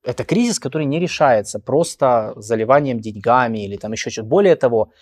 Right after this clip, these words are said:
э, почему именно в тех странах либеральных, типа в Штатах, в Британии, в Италии, где, э, ну, в-, как бы очень, э, ну, где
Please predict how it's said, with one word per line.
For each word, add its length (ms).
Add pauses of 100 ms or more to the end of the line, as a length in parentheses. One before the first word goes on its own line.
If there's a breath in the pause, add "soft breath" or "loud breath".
(300 soft breath)
э, 80
почему 460
именно 320
в 80
тех 240
странах 600
либеральных, 640
типа 200
в 60
Штатах, 540
в 40
Британии, 640
в 100
Италии, 440
где, 360 (440 soft breath)
э, 580
ну, 840
в-, 180
как 140
бы 160 (500)
очень, 640
э, 500
ну, 320
где 360